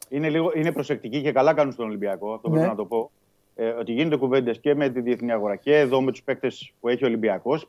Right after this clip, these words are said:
Speaker 1: Απλά δεν φτάνει σε εμάς τώρα, καταλαβαίνεις, δεν
Speaker 2: Ε,
Speaker 1: φτάνουν.
Speaker 2: εντάξει, εντάξει, ε, σο-, λογικό είναι γι' αυτό. Εντάξει,
Speaker 1: Μπράβο,
Speaker 2: καλές ομάδες
Speaker 1: είναι
Speaker 2: έχεις να δουλεύουν
Speaker 1: λογικό,
Speaker 2: κιόλας, φιλόλες οι
Speaker 1: είναι
Speaker 2: ομάδες.
Speaker 1: λογικό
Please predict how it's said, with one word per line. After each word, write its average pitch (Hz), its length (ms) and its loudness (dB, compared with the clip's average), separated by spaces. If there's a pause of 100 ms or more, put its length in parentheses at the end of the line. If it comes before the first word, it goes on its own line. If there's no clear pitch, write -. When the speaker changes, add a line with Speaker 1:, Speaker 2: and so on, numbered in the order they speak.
(120)
Speaker 1:
Απλά 202 340 2
δεν 190 80 2
φτάνει 196 240 4
σε 190 100 -2
εμάς 175 300 2
τώρα, 156 180 0
καταλαβαίνεις, 151 480 0
δεν 139 180 -2
Speaker 2:
Ε, 139 40 -2
Speaker 1:
φτάνουν. 269 200 6
Speaker 2:
εντάξει, 165 220 8
εντάξει, 180 280 2
ε, 226 100 12
σο-, - 120 -2 (280)
λογικό 294 300 4
είναι 214 100 4
γι' 131 60 -2
αυτό. 123 160 -6
Εντάξει, 175 160 0
Speaker 1:
Μπράβο, 175 160 4
Speaker 2:
καλές 214 240 6
ομάδες 240 260 4
Speaker 1:
είναι 269 100 2
Speaker 2:
έχεις 226 100 6
να 214 80 6
δουλεύουν 156 280 2
Speaker 1:
λογικό, 202 100 4
Speaker 2:
κιόλας, 123 280 -6
φιλόλες 170 340 2
οι - 40 2
Speaker 1:
είναι 185 100 2
Speaker 2:
ομάδες. 175 180 4
Speaker 1:
λογικό 165 500 0